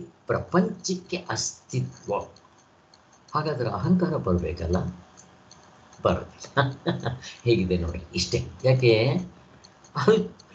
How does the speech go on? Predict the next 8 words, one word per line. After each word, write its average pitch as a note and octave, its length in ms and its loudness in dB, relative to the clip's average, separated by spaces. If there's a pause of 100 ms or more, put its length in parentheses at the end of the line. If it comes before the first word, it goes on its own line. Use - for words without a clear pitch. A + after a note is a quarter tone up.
(360)
ಜ್ಞಾ-, - 640 2
ಕರ್ತೃತ್ವ, F#3+ 880 2
ಭೋಕ್ತೃತ್ವ F3 640 2
ಇಲ್ಲ, D3 520 -2 (1300)
ಮತ್ತದು E3+ 400 6
ಯೂನಿವರ್ಸಲ್. D#3+ 1400 2 (480)
ಎರಡಿಲ್ಲ G#3 600 8
ಅಲ್ಲಿ. F2+ 360 -4